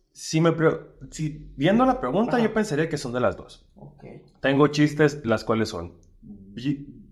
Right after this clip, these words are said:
Speaker 1: cien por ciento vivenciales,
Speaker 2: Ujú.
Speaker 1: y tengo chistes en los cuales he hecho a, a lo largo, a lo largo de los años, en los cuales ya tengo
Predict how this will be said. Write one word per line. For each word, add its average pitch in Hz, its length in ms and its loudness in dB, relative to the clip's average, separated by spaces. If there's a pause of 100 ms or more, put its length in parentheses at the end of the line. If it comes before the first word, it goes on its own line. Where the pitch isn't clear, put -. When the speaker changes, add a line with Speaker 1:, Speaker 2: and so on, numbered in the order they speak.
(140)
Speaker 1:
cien 151 340 2
por 175 180 0
ciento 160 300 -2
vivenciales, 151 760 2
Speaker 2:
Ujú. 156 160 -8 (920)
Speaker 1:
y 180 500 2
tengo 127 240 -2
chistes 139 480 -6
en 120 100 0
los 104 160 -2
cuales 113 560 2 (640)
he 110 160 4
hecho 110 400 0
a, 98 60 0
a - 20 2 (240)
lo 98 100 -2
largo, 104 340 2
a 98 60 -4
lo 101 100 -2
largo 98 240 2
de 117 60 2
los 120 160 -2
años, 131 420 0 (600)
en 110 120 0
los 101 140 0
cuales 110 640 0
ya 104 760 4
tengo 110 960 -2